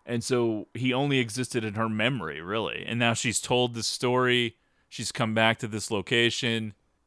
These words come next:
Everything, there's, like, final closure, and then this is her goodbye. She's joining up with the other souls.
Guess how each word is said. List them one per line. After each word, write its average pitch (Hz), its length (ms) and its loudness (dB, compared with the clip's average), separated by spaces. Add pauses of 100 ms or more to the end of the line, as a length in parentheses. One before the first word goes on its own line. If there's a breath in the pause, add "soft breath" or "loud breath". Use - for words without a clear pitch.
(160)
Everything, 117 580 0
there's, 104 180 0
like, 104 140 -2
final 110 360 0
closure, 104 560 0
and 98 140 0
then 98 100 -6
this 98 220 -6
is 98 100 -8
her 104 140 -4
goodbye. 107 760 0 (600)
She's 104 180 -8
joining 107 400 -2
up 104 140 0
with 101 140 -8
the 107 160 -2
other 101 220 0
souls. 107 800 0